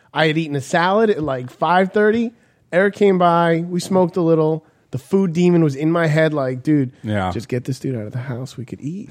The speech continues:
Speaker 1: Like, go ahead." And it was, it's, it's a legitimate
Speaker 2: <laughs> You could
Speaker 1: addiction.
Speaker 2: just sit
Speaker 1: Like,
Speaker 2: there and fart on your, on your couch.
Speaker 1: yo, he, I, when he, when I was, and I was kinda like, "Yo, you know, I'm gonna go to bed soon." And as I was saying it, I ordered a pizza.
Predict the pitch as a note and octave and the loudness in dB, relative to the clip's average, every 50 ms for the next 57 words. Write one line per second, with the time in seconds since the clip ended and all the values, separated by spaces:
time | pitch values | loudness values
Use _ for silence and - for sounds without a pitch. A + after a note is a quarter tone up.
0 | - - - B2 A#2+ A#2+ - D3+ C#3+ D3 F#3 F#3 E3 B2+ - E3 F3 F3+ F#3+ F#3+ | -20 -14 -10 -8 -6 -4 -2 -2 0 2 2 0 0 0 -2 0 0 0 0 -2
1 | F3+ E3 - - F3+ D#3+ - - G3 F3+ - - F#3+ F3+ F3+ D3+ C#3 F3+ F#3+ G3 | -2 -2 -2 -2 -2 -2 -2 -2 -2 -2 0 0 0 0 0 0 2 2 2 2
2 | F#3+ F#3 F3 D#3 D3+ C3 E3 F3+ C#3 G2+ C3 E3 D3+ D3+ D3+ D3+ C#3+ G#2+ G2+ G2 | 2 0 0 -2 -2 -2 -2 -2 0 0 0 0 2 2 2 0 0 0 -2 -2
3 | F#2 - - A2+ G#2 G#2 G2+ F#2 F#2+ F#2 F#2+ G#2 - G2+ G2 F#2+ F#2 F#2 G#2+ - | -4 -4 -2 0 0 2 0 0 -2 -4 -6 -6 -6 -6 -6 -4 -4 -6 -8 -6
4 | G2 G#2 G#2 G#2 G#2+ D3 A#3 D4 D#4+ D#4+ G3+ E3 C#3+ C#3 C3+ - E3 E3 D#3+ - | -4 -2 0 2 2 4 4 4 4 4 4 2 2 0 -4 -10 -12 -8 -4 -2
5 | F#3+ F#3+ G3 G3+ G3+ G3 - D#3+ D#3+ D#3+ E3 D#3+ D#3+ E3 - E3 E3 E3 E3 E3 | 0 2 2 0 -2 0 0 0 2 2 2 2 2 0 2 2 2 4 4 2
6 | D3+ - - E3+ F3 F3+ F3 - A3 G#3 F#3+ F3 E3 E3 E3+ F#3+ A3 G#3 G3 G#3 | 2 0 2 2 2 2 2 0 0 0 0 0 -2 -4 -6 -6 -6 -6 -4 -4
7 | G#3 G3+ G#3+ A#3+ D4 B3+ F3+ D3+ G#2 G2 A2 B2+ C3+ B2+ A#2 - - A2 G#2 G2+ | -4 -4 -4 -4 -4 -2 -2 -2 -4 -4 -4 -4 -4 -4 -6 -8 -10 -8 -8 -8
8 | - - C#3+ D3+ E3 D#3+ E3+ D3+ C#3+ C3 - - - C3+ C#3+ D#3+ F#3 G3+ A3+ A#3+ | -4 0 2 4 4 4 4 2 2 0 -2 -2 -2 0 0 0 2 0 0 -2
9 | - _ _ _ _ _ _ _ - F#3+ F#3+ - - A3 A#3+ A#3+ A3 G3+ E3+ D3+ | -4 _ _ _ _ _ _ _ -4 -4 -4 -2 0 0 2 2 2 2 0 -2
10 | - - - C#3+ G3+ - - - - | -4 -4 -6 -6 -6 -6 -10 -16 -18